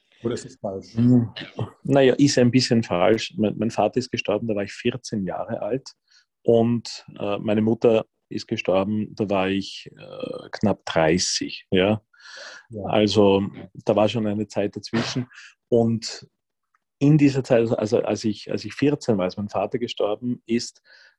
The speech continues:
Speaker 2: bin ich ja schon ins Internat gegangen. Da war ich schon in, in Melk an der Donau, im Benediktinerstift, und hatte dort ein, ein sehr behütetes und auch wunderschönes Aufwachsen im Internat,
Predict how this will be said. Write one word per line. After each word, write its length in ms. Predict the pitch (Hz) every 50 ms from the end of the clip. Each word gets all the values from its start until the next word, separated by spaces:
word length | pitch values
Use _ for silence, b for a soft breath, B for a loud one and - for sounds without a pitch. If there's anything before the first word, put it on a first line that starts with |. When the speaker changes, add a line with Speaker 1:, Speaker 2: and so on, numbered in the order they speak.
| b - _ -
Speaker 2:
bin 360 | - - - 135 139 139 -
ich 180 | 123 135 -
ja 100 | - 131
schon 260 | 120 - - 113 113 120
ins 180 | 117 113 -
Internat 560 | - - 113 113 - 113 98 82 78 - -
gegangen. 460 | - 95 - - 80 76 78 78 78 78
Da 120 | 90 90
war 160 | 95 90 95
ich 120 | 104 107 -
schon 220 | - 101 101 101
in, 160 | 95 95 92
in 220 | - - 95 95 92 92
Melk 440 | - 101 92 90 92 113 123 120 -
an 120 | 107 95
der 80 | 95 92
Donau, 560 | - - 92 87 92 104 113 120 131 131 120 _ _ _ _
im 80 | - -
Benediktinerstift, 1120 | - 95 90 92 90 - 92 87 - - 110 110 120 123 - - - 131 135 - - _ B B B B B B B
und 160 | - - -
hatte 220 | 110 95 - 113 101
dort 280 | - 90 90 92 -
ein, 380 | - - 90 87 87 87 87 85 - - - - - - -
ein 280 | - - - - - -
sehr 240 | - - 110 101
behütetes 720 | - - 95 95 107 117 120 - - - - 101 95 - -
und 140 | 101 95 -
auch 200 | - 90 - -
wunderschönes 800 | 92 87 95 110 113 110 104 98 - 107 98 98 104 98 90 - B B B B B B B B B B
Aufwachsen 680 | - 90 98 101 - 110 107 101 95 - - 110 101
im 120 | 90 107 98
Internat, 720 | 98 95 95 - 107 95 85 80 82 113 135 - -